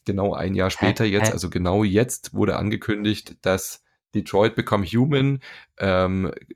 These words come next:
Speaker 1: dann Heavy Rain und, wie heißt das dritte? Ähm,
Speaker 2: Beyond.
Speaker 1: Beyond, genau. Die drei kommen als David Cage Collection sozusagen jetzt für den P C, weil Sony hat doch die Zusammenarbeit mit David Cage abgebrochen.
Speaker 2: Hä?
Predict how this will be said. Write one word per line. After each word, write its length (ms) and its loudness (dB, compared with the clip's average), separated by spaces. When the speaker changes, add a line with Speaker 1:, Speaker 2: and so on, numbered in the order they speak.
Speaker 1:
dann 240 0
Heavy 420 0
Rain 460 4
und, 800 0
wie 160 -4
heißt 160 -6
das 80 -12
dritte? 380 -6
Ähm, 540 -6
Speaker 2:
Beyond. 380 -10
Speaker 1:
Beyond, 340 2
genau. 220 2
Die 140 -2
drei 260 2
kommen 280 0
als 560 -2
David 300 0
Cage 320 -2
Collection 520 -2
sozusagen 460 -2
jetzt 140 -4
für 100 -10
den 140 -4
P 140 -8
C, 440 0
weil 240 4
Sony 380 2
hat 140 -2
doch 60 -6
die 120 -8
Zusammenarbeit 760 -2
mit 160 -6
David 280 -6
Cage 240 -10
abgebrochen. 480 0
Speaker 2:
Hä? 120 6